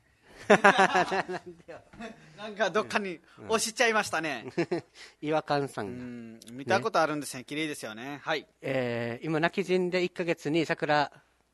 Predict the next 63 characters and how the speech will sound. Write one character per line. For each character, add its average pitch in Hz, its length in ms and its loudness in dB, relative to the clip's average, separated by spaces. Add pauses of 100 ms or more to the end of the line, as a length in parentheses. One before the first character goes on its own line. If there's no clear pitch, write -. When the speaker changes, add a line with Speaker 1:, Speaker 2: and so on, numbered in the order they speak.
Speaker 1:
見 131 100 -6
た 139 120 0
の 117 100 -2
が 151 140 0
思 117 180 -4
い 98 40 -10
出。 95 180 -16
あ、 117 140 0
一 147 200 -6
月 160 220 0
に 123 100 -6
な。 87 160 -8 (460)
Speaker 2:
一 - 220 -16
月 131 280 -10
に。 98 240 -20
Speaker 1:
う 120 40 -10
ん。 101 340 -10 (380)
Speaker 2:
で 160 160 2
も 403 80 2 (160)
早 349 280 6
い 403 80 4
で 440 80 2
す - 100 -2
よ 269 140 6
ね。 285 180 4
も 240 120 2
う 226 80 8
あ 214 120 6
の、 180 480 4
え 170 220 -2
ー 165 40 -4
と、 165 180 -4
沖 190 200 -6
縄 190 240 4
の 175 320 -4
桜 170 400 -4
咲 - 180 -4
く 170 120 -8
の。 120 240 -12 (160)
Speaker 1:
う 143 80 -2
ん。 95 180 -6 (520)
Speaker 2:
早 220 260 -2
い 214 80 0
で、 214 160 0
二 226 160 -4
月 247 260 -2
ぐ 214 100 6
ら 202 120 4
い 175 40 -4
に 165 60 -6
は 151 140 -2
見 151 160 -8
に 151 100 -8
行 - 60 -14
き 190 40 -6
ま 180 60 4
し - 20 4
た - 20 2
ね。 175 40 2
Speaker 1:
わ-、 165 60 2
も 160 60 0
う - 20 -2
さ、 151 220 2